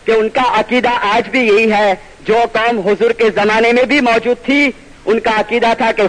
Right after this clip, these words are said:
خدا دو ہیں۔ خدا دو ہے، بھائی دو خدا کیسے؟ تو وہ کہتے ہیں کہ دیکھو، ایک ان-، اندھارے کا خدا ہے اور ایک روشنی کا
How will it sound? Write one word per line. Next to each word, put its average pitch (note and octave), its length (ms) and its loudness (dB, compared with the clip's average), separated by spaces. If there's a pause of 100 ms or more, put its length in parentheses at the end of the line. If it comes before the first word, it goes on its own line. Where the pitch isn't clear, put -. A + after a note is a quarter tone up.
خدا F#3 280 0 (100)
دو E3+ 100 4 (140)
ہیں۔ D3+ 180 0 (520)
خدا B3+ 460 0 (300)
دو C#4 100 2 (140)
ہے، C4 260 0 (200)
بھائی D4 180 2
دو A3+ 320 0
خدا C4+ 320 2
کیسے؟ D4 440 2 (220)
تو B3+ 260 2
وہ C4+ 60 0
کہتے B3 400 0
ہیں D4+ 280 0 (200)
کہ A3+ 120 2
دیکھو، C4+ 380 0 (460)
ایک A#3+ 300 0
ان-، E3+ 180 -4 (120)
اندھارے F3+ 460 0
کا C4 220 -2
خدا C#4+ 340 0
ہے D#4 160 0 (220)
اور A#3 260 0
ایک A#3+ 240 0
روشنی G3 520 0
کا C4 160 -2